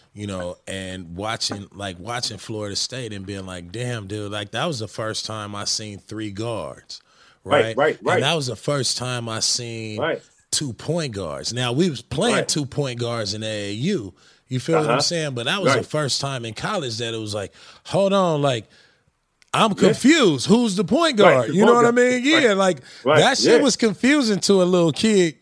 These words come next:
Speaker 1: kinda growing up.
Speaker 2: Right.
Speaker 1: But we had started early playing this two point guard thing on my A A U. And so,
Speaker 2: Mm-hmm.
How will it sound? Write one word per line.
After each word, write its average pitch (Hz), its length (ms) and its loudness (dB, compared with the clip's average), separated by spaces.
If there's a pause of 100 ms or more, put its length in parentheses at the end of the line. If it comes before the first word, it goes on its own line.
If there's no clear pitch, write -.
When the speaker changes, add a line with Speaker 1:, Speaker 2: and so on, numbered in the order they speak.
Speaker 1:
kinda 180 280 2
growing 175 320 2
up. 233 160 4
Speaker 2:
Right. 147 160 0 (200)
Speaker 1:
But 151 120 6
we 214 220 2
had 180 200 2 (180)
started 160 540 2
early 180 340 0
playing 147 360 -2
this 135 180 -2
two 135 180 -2
point 180 360 -4
guard 120 320 -2
thing 120 260 -2
on 113 100 -4
my 104 160 -6
A 101 80 -6
A 117 240 -2
U. 156 360 -2 (560)
And 127 160 -2
so, 117 460 -2 (280)
Speaker 2:
Mm-hmm. - 60 -6